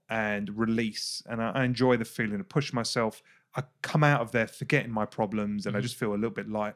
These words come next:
Speaker 1: lighter in my head.
Speaker 2: Yeah.
Speaker 1: Just feel just a bit more relaxed, and I can get into the rest of the evening.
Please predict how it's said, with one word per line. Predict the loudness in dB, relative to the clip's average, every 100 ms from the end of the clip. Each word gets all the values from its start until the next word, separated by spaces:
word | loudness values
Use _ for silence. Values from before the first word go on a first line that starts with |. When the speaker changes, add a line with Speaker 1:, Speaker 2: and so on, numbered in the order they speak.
| -4
Speaker 1:
lighter | 0 0 -2 -8 -8
in | -8
my | -10
head. | -6 -6 -6 -10 -14
Speaker 2:
Yeah. | -8 -4
Speaker 1:
Just | 0
feel | 2 2 0 _ _ _ -12
just | -10
a |
bit | -6
more | -4
relaxed, | -4 -4 -6 -8 -6
and | -6
I |
can | -4
get | -6 -6
into | -8
the | -6
rest | -6 -6 -6
of |
the | -4
evening. | -6 -6 -12